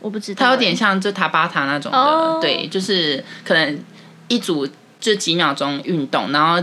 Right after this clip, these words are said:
Speaker 2: 再几秒钟休息。其实这个真的是还蛮适合就是上班族的各位，因为可能大家都很多事情要做。那这运动呢，第一个它花的时间少，然后它消耗的热量的那个效率又高，所以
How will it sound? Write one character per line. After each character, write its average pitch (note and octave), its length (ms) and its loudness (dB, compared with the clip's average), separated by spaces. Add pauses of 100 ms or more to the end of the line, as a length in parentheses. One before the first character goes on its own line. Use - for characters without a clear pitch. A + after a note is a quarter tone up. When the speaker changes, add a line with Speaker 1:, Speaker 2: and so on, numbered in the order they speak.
Speaker 2:
再 F3 180 2
几 D#3 260 -6
秒 D#3 160 2
钟 D3+ 180 -2
休 C3 240 0
息。 - 360 -8
其 G#3+ 120 -2
实 A3 100 0
这 B3 120 -2
个 G3 140 4
真 A3+ 160 -4
的 F#3+ 120 2
是 G3+ 160 -4
还 F3+ 120 2
蛮 D#3 180 0
适 F#3 180 -2
合 C#3+ 160 2
就 C#3+ 80 -6
是 F3 100 0
上 E3 200 0
班 D3 220 0
族 - 160 -14
的 - 160 -10
各 G2+ 220 -6
位， G#2 200 -6
因 D#3+ 80 -2
为 F#3+ 80 0
可 F#3 60 -6
能 D3+ 120 0
大 E3 80 0
家 D#3+ 120 2
都 D#3+ 120 -2
很 C#3+ 200 -2
多 C#3+ 120 -2
事 D3+ 140 -6
情 - 200 -6
要 C3+ 220 -4
做。 G2+ 440 -6 (320)
那 F3+ 160 2
这 F3 160 2
运 F3+ 160 0
动 E3+ 180 2
呢， C3+ 200 -2
第 F#3 180 -2
一 - 20 2
个 E3 100 2
它 F3 120 2
花 E3+ 180 2
的 D#3 60 0
时 D3+ 120 -8
间 D#3 280 -2
少， - 380 -4
然 D#3 140 2
后 E3 60 0
它 F3+ 80 2
消 F3+ 160 0
耗 E3+ 140 0
的 D3+ 80 2
热 D#3+ 120 2
量 D#3 160 0
的 C#3 100 -2
那 C#3 120 -2
个 C#3 160 -2
效 D3 220 0
率 D3 120 -2
又 C#3+ 180 0
高， - 340 -4
所 E3+ 120 0
以 F3 60 -4